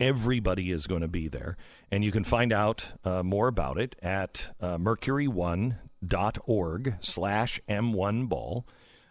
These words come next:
Uh, but also, um, we have a silent auction, uh, going on right now. So if you can't make it, do you know the address of the silent auction?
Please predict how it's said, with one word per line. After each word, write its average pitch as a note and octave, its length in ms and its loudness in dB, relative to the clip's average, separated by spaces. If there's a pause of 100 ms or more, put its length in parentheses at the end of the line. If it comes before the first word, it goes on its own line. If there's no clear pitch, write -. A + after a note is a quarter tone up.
(120)
Uh, F#2 340 0
but G#2 200 4
also, A2+ 560 2 (160)
um, F#2 680 -2
we A2 160 0
have G#2+ 140 0
a F2+ 60 -2
silent G#2 360 0
auction, D#2 460 -2 (240)
uh, F2 180 -2
going F#2+ 240 -2
on F2+ 200 0
right F2+ 200 -2
now. A2+ 240 0
So - 180 -6
if D2+ 80 -8
you F2 100 -14
can't F#2+ 280 -6
make F#2 240 -4
it, C#3 140 -4 (420)
do G#2 60 -2
you A2 80 0
know G#2 140 0
the G2 160 -2
address G2+ 360 -2
of A#2 60 -6
the G#2+ 80 -8
silent G#2+ 320 -2
auction? B2+ 340 -4